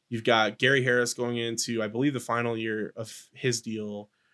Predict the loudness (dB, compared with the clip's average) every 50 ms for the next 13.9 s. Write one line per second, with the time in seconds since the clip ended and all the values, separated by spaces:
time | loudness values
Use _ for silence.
0 | _ _ _ _ _ _ _ _ _ _ _ _ -2 0 0 0 2 0 0 0
1 | 0 0 -2 -4 -4 -8 _ _ _ _ _ _ _ _ _ _ _ _ _ _
2 | _ _ _ _ _ _ _ -6 -4 0 2 2 2 2 0 -2 -2 -2 0 0
3 | 0 0 -2 -2 -2 -2 -2 -2 -4 -6 -8 -4 -2 -2 -2 -2 -2 0 2 2
4 | 2 2 0 -4 -6 -6 -4 -2 -2 0 -2 -2 -2 -4 -6 -6 -6 -10 -12 -14
5 | _ _ _ _ _ _ _ _ _ _ _ _ -12 -10 -8 -6 -6 -6 -6 -6
6 | -8 -10 _ _ _ _ _ _ _ _ _ _ _ _ _ _ _ _ _ _
7 | _ _ _ _ _ -20 -20 _ _ -2 0 2 2 2 2 2 2 2 2 2
8 | 2 2 0 -4 -8 -16 _ -12 -8 -4 -4 0 2 4 4 4 4 2 0 -2
9 | -6 -10 -8 -4 -4 -4 -2 -2 -6 -6 -2 0 0 0 0 0 -2 0 0 0
10 | 0 0 0 -2 0 0 0 0 0 -2 -6 _ _ _ _ 0 0 0 0 0
11 | -2 -2 0 0 0 0 -2 -6 -10 -12 -12 -10 -10 -12 -10 -8 -6 -4 -4 0
12 | 0 0 0 0 0 -2 -2 -4 -8 _ _ _ _ _ _ _ _ _ 0 0
13 | 0 2 2 2 2 2 0 -2 -4 -4 -2 -2 0 0 0 -2 -2 -6